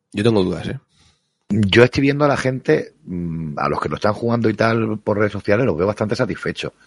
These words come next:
Speaker 2: Pero es que sale en un momento que hay muchas cosas. Y además que incluso, mm, creo que han tirado más que nada a, a optar por ese, por esa franja de público a la que no optaba el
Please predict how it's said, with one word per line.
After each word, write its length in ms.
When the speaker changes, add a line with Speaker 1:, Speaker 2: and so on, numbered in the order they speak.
Speaker 2:
Pero 440
es 160
que 120
sale 320
en 80
un 120
momento 360
que 80
hay 60
muchas 220
cosas. 260
Y 60
además 160
que 80
incluso, 400
mm, 680
creo 120
que 60
han 80
tirado 240
más 100
que 140
nada 340
a, 480
a 140
optar 420
por 160
ese, 300
por 160
esa 180
franja 360
de 100
público 500
a 60
la 100
que 100
no 140
optaba 300
el 60